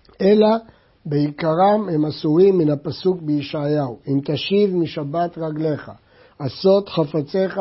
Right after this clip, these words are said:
ביום קודשי, וקראת לשבת עונג, לקדוש השם מכובד, וכיבדתו מעשות דרכיך,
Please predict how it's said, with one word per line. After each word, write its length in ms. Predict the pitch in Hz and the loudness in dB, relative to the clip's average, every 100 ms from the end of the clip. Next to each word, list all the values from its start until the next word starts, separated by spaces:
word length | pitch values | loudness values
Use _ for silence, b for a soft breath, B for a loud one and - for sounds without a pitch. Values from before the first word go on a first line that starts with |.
| 175 | -4
ביום 320 | 156 160 175 | -2 -2 -2
קודשי, 520 | 165 170 - - 139 120 _ - | -6 -10 -8 -4 -4 -6 _ -8
וקראת 680 | 143 143 156 156 185 196 | -6 -2 0 2 2 2
לשבת 760 | 202 180 156 - 156 151 165 139 | 0 0 0 -2 -4 0 -2 -2
עונג, 540 | 135 156 190 202 214 208 | -4 0 0 0 -2 -2
לקדוש 600 | 156 135 147 156 190 185 | -10 -12 -6 -2 -2 -2
השם 400 | 160 127 175 170 | -10 -4 0 0
מכובד, 500 | 156 - 151 151 131 117 b b b b | 0 -2 -4 -2 -4 -8 b b b b
וכיבדתו 960 | 139 - 143 135 143 143 - 208 151 123 | -8 -4 -4 -2 -6 -4 2 4 2 -2
מעשות 600 | 147 139 131 - 190 165 | -4 -2 -4 0 2 2
דרכיך, 600 | 139 131 120 156 160 185 | 0 -4 -6 -4 -4 -2